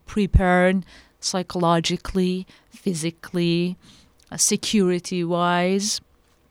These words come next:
for what they are going through, and they know if all of a sudden something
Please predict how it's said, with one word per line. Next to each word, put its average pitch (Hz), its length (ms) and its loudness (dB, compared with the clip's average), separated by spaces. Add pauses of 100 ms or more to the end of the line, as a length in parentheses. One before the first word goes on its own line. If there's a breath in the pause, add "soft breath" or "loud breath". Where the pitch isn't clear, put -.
(600)
for 196 400 2
what 180 300 -2
they 190 120 -2
are 175 200 -2
going 240 400 2
through, 170 480 -4 (160)
and 180 260 -4
they 185 160 -2
know 185 380 0
if 175 480 -6 (520 loud breath)
all 202 200 4
of 190 120 2
a 180 60 -2
sudden 165 760 -2 (600 soft breath)
something 170 1120 -2